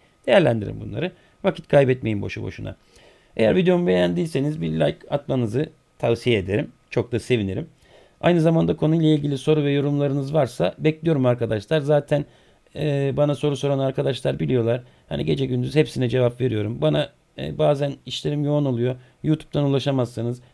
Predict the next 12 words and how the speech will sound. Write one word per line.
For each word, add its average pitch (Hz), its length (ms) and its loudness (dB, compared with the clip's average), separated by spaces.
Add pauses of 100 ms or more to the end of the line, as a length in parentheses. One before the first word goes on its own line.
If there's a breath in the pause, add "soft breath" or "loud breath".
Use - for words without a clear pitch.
Instagram 139 500 0
sayfam 131 480 0
var. 120 120 2
Hakan 127 440 4
nokta 120 260 0
Yavuz 120 340 2
Yılmaz. 110 580 2 (540 soft breath)
İyili 117 440 4
Yavuz 117 280 6
Yılmaz. 101 580 2 (160)
Oradan 123 360 -2 (140)
bana 117 320 -4